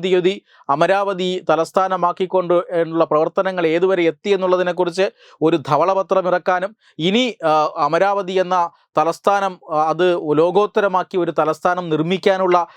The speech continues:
ഒരു പദ്ധതിയുമായി ചന്ദ്രബാബു നായിഡു വീണ്ടും മുന്നിട്ടിറങ്ങുന്നതും. ആന്ധ്രാപ്രദേശ് ക്യാപിറ്റൽ റീജിയൻ ഡെവലപ്മെന്റ് അതോറിറ്റിക്കാണ് ഈ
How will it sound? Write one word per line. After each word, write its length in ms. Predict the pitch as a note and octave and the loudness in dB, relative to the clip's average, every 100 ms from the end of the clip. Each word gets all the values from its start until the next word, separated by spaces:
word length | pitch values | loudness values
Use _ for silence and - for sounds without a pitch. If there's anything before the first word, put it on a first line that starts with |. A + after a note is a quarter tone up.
| - - | -8 0
ഒരു 100 | E3+ D#3+ | 2 2
പദ്ധതിയുമായി 640 | D3 F#3+ F#3 F#3+ F3+ E3+ F3 | 0 0 0 0 0 0 -2
ചന്ദ്രബാബു 480 | D#3+ D#3 F3+ F3 F3 E3+ | -2 0 0 0 0 -2
നായിഡു 300 | D#3 E3 F3 D3+ | -2 0 -2 -2
വീണ്ടും 280 | E3 F3+ F#3 D#3+ | -2 0 0 -2
മുന്നിട്ടിറങ്ങുന്നതും. 760 | D#3 E3 D#3+ D3+ D3 C#3+ A#2+ - _ - - - - G3 | -4 -2 0 0 -2 -4 -6 -8 _ -20 -20 -20 -2 2
ആന്ധ്രാപ്രദേശ് 760 | - B3 C#4 B3 A3+ A#3+ - A#3 A#3 D#3+ F#3 | 2 2 2 2 2 2 4 2 2 0 0
ക്യാപിറ്റൽ 520 | F#3+ G#3 A#3+ G#3 A3+ F#3 | 0 0 -2 2 0 0
റീജിയൻ 260 | G3+ G#3 G#3 | -2 0 2
ഡെവലപ്മെന്റ് 460 | F#3+ F#3+ G3+ G3+ F#3 | 2 2 -2 -2 0
അതോറിറ്റിക്കാണ് 720 | F3 F#3+ F#3 F#3 F3 F3 E3+ E3+ _ _ - | 0 0 0 -2 0 0 0 -4 _ _ -6
ഈ 40 | F3 | -2